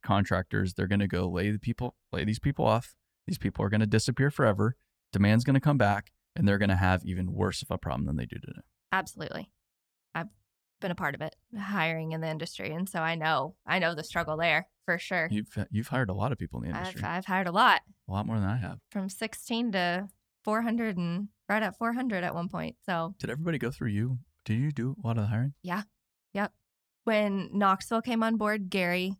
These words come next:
Speaker 2: had a backlog of, like, people and, and brought a good amount of his people with him, so I didn't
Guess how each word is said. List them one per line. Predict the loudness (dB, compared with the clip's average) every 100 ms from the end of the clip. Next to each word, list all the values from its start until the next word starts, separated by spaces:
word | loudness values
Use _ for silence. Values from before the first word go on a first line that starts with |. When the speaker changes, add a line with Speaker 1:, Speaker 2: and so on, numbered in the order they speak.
| _ _ _ _
Speaker 2:
had | 2
a | 2
backlog | 4 2 4 2 2
of, | -2
like, | -4 -4
people | -6 -2 2 2
and, | 2 0 -6 -4
and | -2 0
brought | 0 0 -2
a | -4
good | -4 -2 -2
amount | 0 0 0
of | -2
his | -4 -8
people | -4 -4 -2
with | -2 -4
him, | -2 -4 -4
so | -2
I | -2
didn't | -2 -4 -8